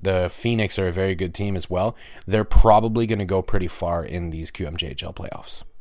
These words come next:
And look at that, I've already spent <laughs> almost ten minutes talking about Roy. Uh, we gotta move on. We gotta talk about the Charlottetown Islanders, who happen to have two Montreal Canadiens prospects, Xavier Simoneau and, uh, William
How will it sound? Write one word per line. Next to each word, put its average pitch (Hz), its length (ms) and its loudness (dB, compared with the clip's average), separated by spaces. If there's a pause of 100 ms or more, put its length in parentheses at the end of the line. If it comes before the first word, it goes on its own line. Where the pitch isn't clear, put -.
(680)
And 117 120 4
look 123 100 6
at 120 40 6
that, 101 240 6
I've 98 80 -2
already 104 220 0
spent 101 360 -4 (240)
<laughs> - 240 -8
almost 104 320 -2
ten 104 180 -4
minutes 98 260 -4
talking 98 340 -4
about 92 200 -2
Roy. 107 340 2 (520)
Uh, 101 340 6
we 110 100 0
gotta 123 180 2
move 113 220 2
on. 135 180 2
We 101 100 -2
gotta 101 140 0
talk 104 240 -2
about 101 180 -4
the 92 60 -6
Charlottetown 113 680 -2
Islanders, 101 540 -2
who 120 120 -6
happen 165 380 -4
to 143 60 -4
have 107 440 -6 (500)
two 233 540 4 (420)
Montreal 104 540 -2
Canadiens 90 440 -6
prospects, 90 600 -6 (440)
Xavier 107 420 0
Simoneau 123 580 2 (440)
and, 107 300 0
uh, 101 180 2
William 113 600 2